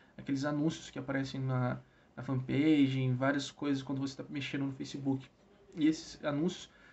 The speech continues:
no-, tendem a converter muito. Quando eu comecei, eu não tinha um capital, eu comecei pelo tráfego orgânico, né, que é divulgando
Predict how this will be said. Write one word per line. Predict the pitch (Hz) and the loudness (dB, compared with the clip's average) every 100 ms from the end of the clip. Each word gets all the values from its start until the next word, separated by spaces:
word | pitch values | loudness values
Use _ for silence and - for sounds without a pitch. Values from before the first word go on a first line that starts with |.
| - - | -20 -10
no-, | 156 156 160 - - | -4 -4 -4 -10 -8
tendem | - 196 196 165 | 0 2 2 0
a | 143 | -6
converter | - 170 170 160 175 | -8 -2 0 0 0
muito. | 180 151 151 135 - _ _ _ - - - - - | 2 4 2 0 -14 _ _ _ -20 -20 -20 -20 -8
Quando | - 190 | 0 2
eu | |
comecei, | 190 175 135 - 151 156 - - - - - | 2 0 -2 -2 0 0 -4 -20 -20 -20 -8
eu | 135 | -4
não | 139 | -2
tinha | 131 156 | -4 -4
um | 156 | -4
capital, | 160 - - 131 127 | -6 -10 -6 0 0
eu | |
comecei | 127 135 135 147 | 0 -2 -2 -2
pelo | 135 147 143 | -4 -4 -4
tráfego | 143 139 139 - - 160 - | -2 -2 -4 -8 -2 -2 0
orgânico, | 156 156 135 127 127 | -2 0 2 2 0
né, | 127 | -4
que | 123 | -4
é | 127 | -4
divulgando | 127 131 135 156 160 151 | -4 -2 0 2 2 0